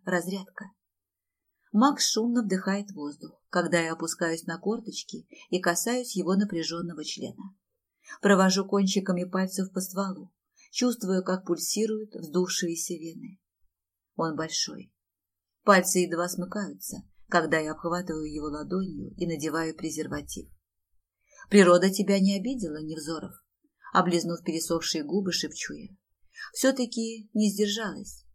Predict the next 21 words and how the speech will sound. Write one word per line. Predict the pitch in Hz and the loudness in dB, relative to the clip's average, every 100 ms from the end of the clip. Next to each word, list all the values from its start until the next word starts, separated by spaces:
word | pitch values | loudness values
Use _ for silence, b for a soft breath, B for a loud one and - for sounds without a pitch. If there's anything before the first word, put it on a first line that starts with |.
| _ | _
не | 220 233 | -4 0
смогла | 269 254 170 | 4 4 2
промолчать. | - 160 151 156 - - - - - - - - _ - - _ | -4 -6 -8 -10 -10 -10 -16 -20 -20 -20 -20 -20 _ -20 -20 _
"Что | - - | 2 8
есть, | 185 196 262 - | 8 8 2 2
то | 156 | 0
есть", | 156 165 - - - - - | 2 -2 -4 -14 -20 -20 -10
отвечает | - 156 160 - 160 151 202 | -2 0 0 2 2 2 0
он | 233 254 | 0 0
и | 208 | -2
привлекает | 208 208 214 - 165 190 190 | 2 2 2 -2 -2 -2 -4
меня | 170 170 | -6 -4
к | |
себе. | - 160 190 185 - - - - B B B | -8 -8 -8 -10 -12 -16 -20 -20 B B B
Жадно | 190 185 202 196 185 185 - | 2 6 6 6 4 2 2
задирает | 180 180 175 175 180 | 0 2 2 2 0
подол | 170 170 160 | -2 0 -2
платья | 160 208 208 - | 0 -2 -2 -4
и | 156 - | -4 -2
стягивает | 170 - 160 160 175 190 185 | -2 2 2 2 0 0 -2
трусики. | 156 - 185 - - | -8 -8 -12 -12 -12